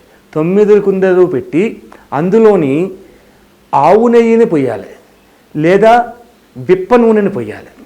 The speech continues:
ఆవు నెయ్యి ప్ర-, ప్రశస్తమైందే, విప్ప నూనె ప్రశస్తమైందే. తొమ్మిది కుందెల చుట్టూ పూలతోటి అలంకరణ చేయాలి. పూలతో అలంకరణ చేసి, ఆ ఆవు నెయ్యి పోసిన తర్వాత, అష్టదళ పద్మం దగ్గర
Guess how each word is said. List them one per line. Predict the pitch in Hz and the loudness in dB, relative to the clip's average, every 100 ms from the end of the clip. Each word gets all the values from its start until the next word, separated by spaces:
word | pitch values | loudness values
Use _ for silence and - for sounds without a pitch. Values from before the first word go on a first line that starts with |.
| _ _ _ _ _ _ _ _ _ - | _ _ _ _ _ _ _ _ _ -8
ఆవు | 120 165 | -2 0
నెయ్యి | 185 190 202 | 0 2 0
ప్ర-, | 202 175 - _ _ _ - | 0 -8 -20 _ _ _ -12
ప్రశస్తమైందే, | 143 156 - 185 190 226 | -8 -6 -4 -2 0 0
విప్ప | 190 170 - 226 | 2 0 0 2
నూనె | 233 247 | 4 2
ప్రశస్తమైందే. | 190 170 156 151 147 131 127 - - _ - | 0 -4 -6 -6 -6 -4 -6 -8 -20 _ -4
తొమ్మిది | 170 202 226 226 | -2 0 0 0
కుందెల | 233 202 196 190 190 180 175 | -2 -2 0 0 2 2 0
చుట్టూ | 156 - 143 - 135 131 - - _ 160 | -4 -8 -16 -8 -6 -4 -8 -20 _ 0
పూలతోటి | 175 208 220 220 208 196 214 240 | 4 4 4 4 2 2 0 -6
అలంకరణ | 135 127 120 123 135 113 | -6 -8 -8 -10 -10 -12
చేయాలి. | 101 95 90 85 _ _ _ _ - | -12 -14 -18 -20 _ _ _ _ -4
పూలతో | 170 220 233 226 | 0 0 2 2
అలంకరణ | - 160 185 196 185 180 135 | 2 -2 -2 -2 -4 -4 -6
చేసి, | 120 117 113 113 - - _ | -8 -8 -8 -8 -10 -20 _
ఆ | 120 | -2
ఆవు | 135 151 | 0 0
నెయ్యి | 190 190 170 151 156 147 | 0 0 0 0 -6 -8
పోసిన | 151 - - 123 139 | -12 -20 -10 -8 -8
తర్వాత, | 110 101 104 107 190 226 208 - _ _ _ _ _ _ _ _ _ _ - | -8 -10 -10 -6 -4 -4 -6 -20 _ _ _ _ _ _ _ _ _ _ -6
అష్టదళ | 143 208 220 220 | -4 0 2 2
పద్మం | 202 170 190 | 0 -2 -2
దగ్గర | 180 160 | -2 0